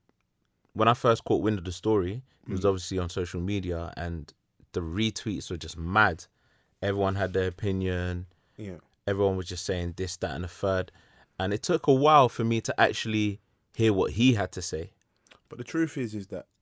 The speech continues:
Speaker 2: I've been telling you for a while, and we have these conversations off
Speaker 1: Mm-hmm.
Speaker 2: air, just in our, our side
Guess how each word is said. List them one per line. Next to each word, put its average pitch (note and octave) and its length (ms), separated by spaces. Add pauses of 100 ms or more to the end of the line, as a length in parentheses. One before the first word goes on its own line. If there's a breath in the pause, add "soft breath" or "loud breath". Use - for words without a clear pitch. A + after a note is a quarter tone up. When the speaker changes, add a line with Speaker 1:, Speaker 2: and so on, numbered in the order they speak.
Speaker 2:
I've G#2 100
been G#2 120
telling A#2 240
you G#2 80
for - 140
a G2 40
while, G2 320 (260)
and G2 200
we A2 140
have G#2 140
these G2+ 100
conversations F#2+ 680 (400 soft breath)
off G#2 140
Speaker 1:
Mm-hmm. G#2+ 180
Speaker 2:
air, F#2 260
just - 200
in F2+ 220
our, E2+ 120
our - 160
side F2+ 440